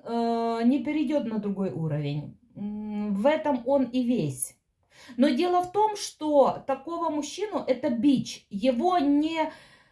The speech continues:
привлекают другие женщины, кроме как его истинной, э, женщины. Другие женщины ему не вкусны.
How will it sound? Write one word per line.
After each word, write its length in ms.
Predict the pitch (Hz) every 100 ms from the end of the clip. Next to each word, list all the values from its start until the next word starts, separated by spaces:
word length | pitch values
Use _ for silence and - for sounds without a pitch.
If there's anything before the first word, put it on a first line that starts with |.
| _ _
привлекают 840 | 349 370 330 370 381 392 349 233
другие 420 | 302 262 302 311
женщины, 720 | 254 349 381 359 294 269 269
кроме 440 | 254 294 320 294 285
как 400 | - 294 277 226
его 300 | 240 254 285
истинной, 880 | 247 277 240 - 233 214 196 185 -
э, 360 | 202 196 -
женщины. 720 | 190 214 156 - 165 151 143 190
Другие 540 | 196 311 269 370 370
женщины 500 | 294 392 427 349 302
ему 300 | 285 277 294
не 140 | 294
вкусны. 680 | 277 - 262 - 254 165 127